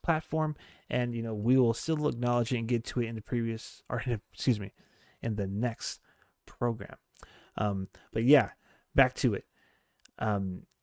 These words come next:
the, the toughest thing about this is, you know, we've been saying this, James Reimer, James Reimer, without a doubt,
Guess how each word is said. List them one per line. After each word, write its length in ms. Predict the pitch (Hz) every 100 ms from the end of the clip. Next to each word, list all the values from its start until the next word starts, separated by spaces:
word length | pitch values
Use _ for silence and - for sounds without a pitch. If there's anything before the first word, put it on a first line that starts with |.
| _ _ _ 123 123
the, 160 | 117 -
the 100 | 113
toughest 600 | - - 170 190 170 -
thing 220 | 175 208
about 320 | 147 117 107
this 320 | 113 110 - -
is, 480 | 113 107 107 107 - _ _ _ - _ _ _ _ _ _ _ -
you 80 |
know, 100 | 120
we've 180 | 107 123
been 140 | 175 160
saying 300 | - 165 180
this, 160 | 117
James 320 | - 143 185
Reimer, 520 | 120 117 143 135 107 107 - _ _ 113
James 320 | 110 135 160
Reimer, 460 | 127 131 131 127 143 - _
without 260 | - 117 117
a 60 | 117
doubt, 340 | 110 104 98